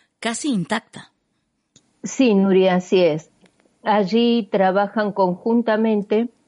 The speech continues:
Speaker 2: personal del Parque Arqueológico y de la Fiscalía de Torre Annunziata, que están, eh, expresamente para evitar el expolio de objetos de valor.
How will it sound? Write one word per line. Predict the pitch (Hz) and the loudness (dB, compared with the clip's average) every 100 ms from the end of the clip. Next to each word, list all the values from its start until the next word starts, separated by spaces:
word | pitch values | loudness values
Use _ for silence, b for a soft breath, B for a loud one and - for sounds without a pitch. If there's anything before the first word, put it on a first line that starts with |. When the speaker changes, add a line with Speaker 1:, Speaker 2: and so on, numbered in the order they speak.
| _ _ _ _ _ - - | _ _ _ _ _ -12 -2
Speaker 2:
personal | 202 165 202 190 202 208 | -2 -2 -2 0 0 2
del | 202 175 | 0 0
Parque | 190 196 202 | -2 0 0
Arqueológico | 190 170 - 170 175 190 202 - 220 - 254 269 | 0 -2 -4 0 0 0 -4 -6 -6 0 0 0
y | 208 185 160 | -2 0 0
de | 160 | 0
la | 156 151 | 0 0
Fiscalía | 151 165 - 170 165 180 196 | -2 -6 -4 -2 2 2 2
de | 175 | 0
Torre | 147 175 170 170 | 0 -2 0 -2
Annunziata, | 160 156 156 - 151 131 127 131 _ _ _ _ - | -2 -6 -6 -4 -4 -4 -8 -10 _ _ _ _ -8
que | - | -2
están, | 190 190 226 233 240 226 | -2 0 -2 0 0 -2
eh, | - 190 185 | -2 0 0
expresamente | 180 - 254 247 254 240 240 233 262 254 | -2 0 0 0 0 2 4 4 2 0
para | 240 226 | 0 2
evitar | 233 220 190 214 214 233 - | 2 0 -2 -2 -2 -4 -4
el | 180 | -2
expolio | 175 - _ 220 202 202 214 220 | -2 -6 _ 0 2 2 2 2
de | 175 160 151 147 | 2 2 4 2
objetos | 151 - 190 165 175 | 0 -2 -4 0 0
de | 151 143 | 0 0
valor. | 156 170 156 - | 2 2 0 -4